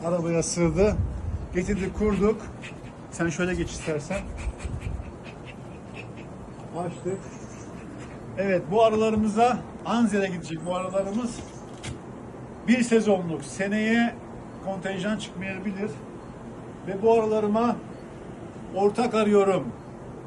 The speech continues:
Arı sevenler, bal sevenler, Anzer balının tadına bakmak isteyenler.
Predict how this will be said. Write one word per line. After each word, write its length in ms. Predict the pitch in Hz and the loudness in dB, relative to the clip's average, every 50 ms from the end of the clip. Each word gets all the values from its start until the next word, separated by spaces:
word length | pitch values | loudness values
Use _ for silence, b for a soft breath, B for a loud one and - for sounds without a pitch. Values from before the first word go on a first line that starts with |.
| - - - - - - - - | -12 -12 -12 -12 -12 -8 -4 0
Arı 180 | 151 190 226 | 2 2 4
sevenler, 680 | 214 - 208 208 208 208 202 208 208 208 202 185 165 147 - - - - - - | 4 4 4 6 8 6 6 6 6 4 4 4 4 2 -4 -10 -12 -8 0 4
bal 160 | 156 196 208 | 6 6 6
sevenler, 680 | 202 - 202 196 202 202 202 196 196 202 202 190 185 170 - - | 6 6 4 6 8 6 6 6 4 2 2 2 2 0 -2 0
Anzer 680 | 156 180 214 220 214 208 208 214 214 208 202 180 170 | 4 6 6 6 6 6 6 8 8 6 6 4 6
balının 460 | 190 202 208 208 208 208 220 220 208 208 | 6 6 8 6 6 4 4 4 4 4
tadına 480 | - 190 190 185 196 202 214 202 180 | 4 4 4 4 4 2 2 4 6
bakmak 420 | 196 190 202 - 202 226 220 - - | 6 6 6 4 2 0 0 0 -2
isteyenler. 800 | - - - - 202 202 196 196 190 196 208 208 196 185 165 | -4 -4 -2 2 4 6 6 6 4 4 4 6 6 6 4